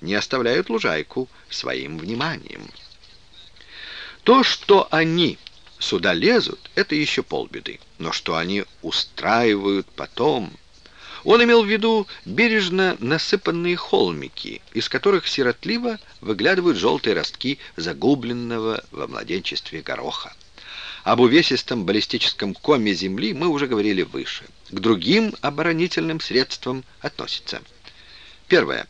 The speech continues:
Трещотки, погремушки, тарахтелки, жужжалки. Помилуйте, до кого этими безделицами напугаешь? Разве что кротов. А ведь правда,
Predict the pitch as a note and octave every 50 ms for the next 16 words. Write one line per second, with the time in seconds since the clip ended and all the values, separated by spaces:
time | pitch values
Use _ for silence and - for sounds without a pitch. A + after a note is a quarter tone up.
0 | - - - - - F3+ - - - F#3+ F#3+ - - E3 - C#3 C3 C3 C3 C#3+
1 | F3 E3 - - - D3 - A#2 G#2+ - - - A#2+ A2 - - C3+ A#2 A#2+ A2+
2 | G2+ - F#2 D#2 - - - - - - - - - - D2 D#2+ F#2 G#2+ F#2+ E2
3 | C#2+ - - - - G1+ - - - - - - - - - - - C#2+ F2+ -
4 | - D#2 C2 B1 D2+ G2 A#2 - - A2+ G#2+ - A#2 B2+ B2+ B2 B2+ B2+ A#2+ A#2+
5 | C#3 E3 E3 D#3 D#3 - - - D#3+ D#3 D3+ - - - C#3+ D3+ - F#3 G3 G#3+
6 | G3+ - - - - - - - - - D2+ D3+ - - - - - - C#3+ -
7 | - A3 F3 - - - - _ _ _ - - - - - - - - - -
8 | - - - F2 G2 G2+ - - - D#3+ F3 D#3 F#2+ - - G1+ -